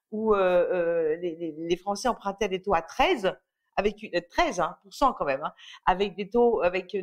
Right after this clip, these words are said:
une inflation à quinze ou dix-sept, et du coup, ils rem-, ils remboursaient extrêmement vite aussi. Donc, euh,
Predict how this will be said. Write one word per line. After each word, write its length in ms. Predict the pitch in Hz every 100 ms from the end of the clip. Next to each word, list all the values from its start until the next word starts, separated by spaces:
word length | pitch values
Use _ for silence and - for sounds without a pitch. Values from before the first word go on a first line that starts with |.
| 180
une 140 | 185
inflation 360 | 190 202 196 196
à 120 | 175
quinze 360 | 320 359 320
ou 100 | 226
dix-sept, 380 | 185 196 - 302 302
et 80 |
du 120 | 190 202
coup, 120 | 285
ils 80 | 262
rem-, 180 | 214
ils 120 | 202 196
remboursaient 460 | 190 190 - 285
extrêmement 460 | 262 - 233 233 240
vite 220 | 240 247
aussi. 260 | 247 254 214
Donc, 220 | 196
euh, 80 | 190